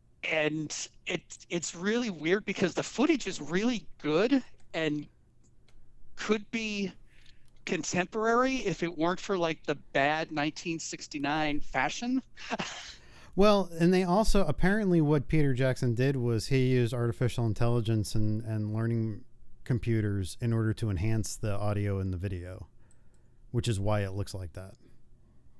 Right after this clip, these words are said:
Speaker 1: It's interesting. It's very interesting. Yoko is there.
Speaker 2: <laughs>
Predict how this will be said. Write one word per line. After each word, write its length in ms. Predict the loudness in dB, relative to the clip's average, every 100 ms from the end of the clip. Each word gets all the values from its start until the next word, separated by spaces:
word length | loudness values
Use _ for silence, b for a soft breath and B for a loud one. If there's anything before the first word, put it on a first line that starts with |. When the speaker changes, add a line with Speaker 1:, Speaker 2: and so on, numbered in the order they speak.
| -20 -20 -20 -20 -20 -20 -20 B B B B -8
Speaker 1:
It's 400 | -8 -8 -6 0
interesting. 640 | 0 -2 -8 -8 -12 -14 -12
It's 160 | -8
very 260 | -2 0 2
interesting. 520 | 0 -4 -12 -12 -12 -18 -20 _ -20 -20 -20 -20 -20 _ -20 _ _ -20 -20 -20 -20 -20 -10
Yoko 440 | 0 0 2 2 2
is 100 | 2
there. 420 | 2 4 2 0
Speaker 2:
<laughs> 0 | 0